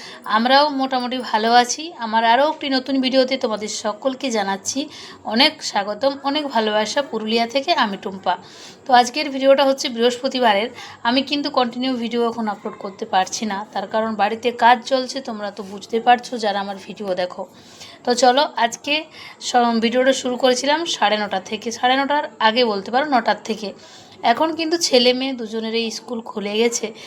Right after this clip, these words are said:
সেই জন্য আমাকে প্রত্যেক দিন সকালবেলায় টিফিন বানাতে হচ্ছে। আর টিফিন বানালেই কিন্তু ওদের সঙ্গে সঙ্গে আমার নাস্তাটাও হয়ে যায়। আর যদি স্কুল না থাকে তাহলে কিন্তু মুড়ি বা এই গরমে পান্তা ভাত, যে হোক কিছু একটা খেলেই হয়ে যায়,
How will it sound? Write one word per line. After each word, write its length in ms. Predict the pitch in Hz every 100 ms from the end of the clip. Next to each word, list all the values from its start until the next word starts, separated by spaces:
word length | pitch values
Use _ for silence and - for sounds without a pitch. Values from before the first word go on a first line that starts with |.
| - -
সেই 240 | - 240
জন্য 180 | 247 262
আমাকে 260 | 262 262
প্রত্যেক 440 | 269 220 220 233 220
দিন 120 | 254
সকালবেলায় 640 | 240 202 - 202 208 247 269
টিফিন 280 | 214 - 202
বানাতে 320 | 185 180 185
হচ্ছে। 340 | 185 - 208 - - - -
আর 120 | 262 233
টিফিন 340 | 226 254 294
বানালেই 340 | 254 226 247 269
কিন্তু 500 | 302 311 311 339 339 214
ওদের 240 | 202 220
সঙ্গে 300 | 220 254 262
সঙ্গে 280 | 262 294 311
আমার 360 | 214 190 196
নাস্তাটাও 520 | 202 190 190 208 294 339
হয়ে 320 | - 185 180
যায়। 240 | 185 175 - - - - -
আর 180 | 233 220
যদি 320 | 220 247 311
স্কুল 260 | 302 - 330
না 160 | 294 294
থাকে 280 | 285 294 302
তাহলে 400 | 269 247 262 277
কিন্তু 340 | 285 269 285
মুড়ি 480 | 262 233 226 247 247 - - - -
বা 200 | 277 285
এই 260 | 285 262 262
গরমে 400 | 247 233 240 254
পান্তা 420 | 214 208 220 240
ভাত, 220 | 226 226 - -
যে 200 | 214 269
হোক 160 | 269 277 -
কিছু 240 | 226 233
একটা 200 | 226 254
খেলেই 440 | 226 - 202 247 302 -
হয়ে 200 | 208 196
যায়, 260 | 190 185